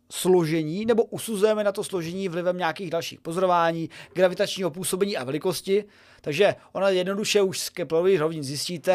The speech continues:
eh, hmotnost planety a její průměr prostě vidíte, tak jako vypočtete průměrnou hustotu a z toho vám tak nějak jako plus minus vyjde, jako z čeho to je, jestli je to jako celo-, celošutrová nebo tak jako většinou plynný obr,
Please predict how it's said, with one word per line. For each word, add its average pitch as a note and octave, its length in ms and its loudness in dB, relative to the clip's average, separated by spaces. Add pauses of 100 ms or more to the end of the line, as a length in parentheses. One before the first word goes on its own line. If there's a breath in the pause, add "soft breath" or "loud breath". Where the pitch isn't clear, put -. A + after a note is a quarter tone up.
(100)
eh, - 0 - (580 loud breath)
hmotnost F3+ 540 2
planety F#3 720 2 (420 loud breath)
a C#3+ 500 4
její E3+ 200 2
průměr F3+ 360 2
prostě F3 300 2
vidíte, F3 600 4
tak E3+ 180 0
jako F3 180 0
vypočtete F#3 480 0
průměrnou E3+ 400 0
hustotu D3 400 -4
a B2+ 60 -8
z - 60 -12
toho E3+ 140 2
vám F3 140 4
tak F3 120 0
nějak F3+ 180 0
jako F3 180 -2
plus F3 220 -4
minus F#3+ 220 -2
vyjde, E3+ 240 2
jako E3 200 0
z - 60 -6
čeho D#3 260 2
to D#3 140 2
je, B2+ 100 2
jestli A#2 240 -6
je C#3 60 -4
to C3+ 220 -4 (200 loud breath)
jako - 160 -10
celo-, E3 340 0 (360 loud breath)
celošutrová F3 840 2
nebo D#3+ 180 -2
tak D#3+ 200 -4
jako D#3+ 200 -2
většinou D#3+ 360 -4
plynný D3 300 -6
obr, E3+ 320 4